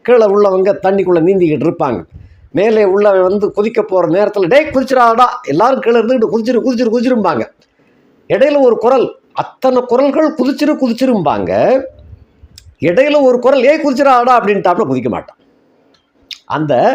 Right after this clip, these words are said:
அத்தனை குரல்களும் வரவேற்கக்கூடிய வகையில இருந்தாலும் கூட, ஒரே ஒரு குரல், "ஏய், குதிச்சிடாதடா" அப்படின்ட்டான்னா குதிக்க மாட்டான். இதுதான் விஷயம். அந்த மனச்சலனத்தை உண்டு பண்ணக்கூடியது எப்படின்னு சொன்னா, ஆயிரம் வரவேற்பு இருந்தாலும்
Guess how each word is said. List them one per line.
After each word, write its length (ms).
அத்தனை 480
குரல்களும் 540
வரவேற்கக்கூடிய 840
வகையில 320
இருந்தாலும் 520
கூட, 480
ஒரே 240
ஒரு 120
குரல், 240
"ஏய், 160
குதிச்சிடாதடா" 580
அப்படின்ட்டான்னா 640
குதிக்க 280
மாட்டான். 260
இதுதான் 480
விஷயம். 300
அந்த 220
மனச்சலனத்தை 920
உண்டு 260
பண்ணக்கூடியது 600
எப்படின்னு 460
சொன்னா, 260
ஆயிரம் 580
வரவேற்பு 480
இருந்தாலும் 640